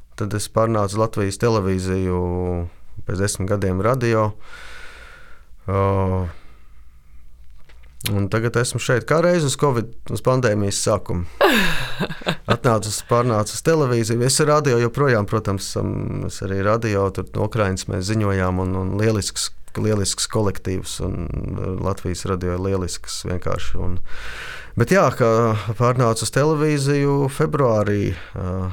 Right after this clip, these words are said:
Speaker 1: divdesmitajā gadā, kā reiz, kā pārnācu, vēl paspēju uz Maskavu aizbraukt uz vienu komandējumu, un tad iestājās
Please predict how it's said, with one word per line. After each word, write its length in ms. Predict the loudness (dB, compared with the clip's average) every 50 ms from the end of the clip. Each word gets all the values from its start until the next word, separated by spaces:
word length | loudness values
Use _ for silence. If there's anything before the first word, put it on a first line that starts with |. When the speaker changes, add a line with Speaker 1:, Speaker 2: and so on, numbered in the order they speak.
| -6 -6
Speaker 1:
divdesmitajā 1200 | -4 -4 -2 -2 -2 -2 -4 -4 -4 -2 -2 -2 -4 -6 -8 -4 -2 0 0 2 2 0 0 0 -2
gadā, 460 | -2 -2 -2 -2 -2 0 0 0 2 0 -2 -2
kā 320 | -2 -4 -2 -2 0 0
reiz, 560 | 0 0 0 0 0 0 -2 -2 -4 -6 -8 -10 -12 -14 -16 -14 -14 -14 -14 -16 -14
kā 180 | -8 -6 -4 -4
pārnācu, 720 | -4 -2 0 0 0 2 2 0 0 0 -2 -2 -4 -4
vēl 100 | -4 -2
paspēju 540 | -2 -4 -4 -4 -4 -2 -2 -2 -2 -2 -2
uz 60 | -2
Maskavu 400 | -2 -2 -2 -4 -2 -2 0 0
aizbraukt 480 | 0 0 0 -2 -2 -2 -2 -2 -4 -6
uz 100 | -4 -2
vienu 220 | -2 0 -2 -2
komandējumu, 800 | -2 -2 -2 -2 -2 -2 -2 -2 -2 -2 -2 -2 -2 -2 -4 -4
un 80 | -6 -6
tad 160 | -6 -6 -4
iestājās 640 | -4 -4 -4 -2 -2 0 2 2 0 0 -2 -4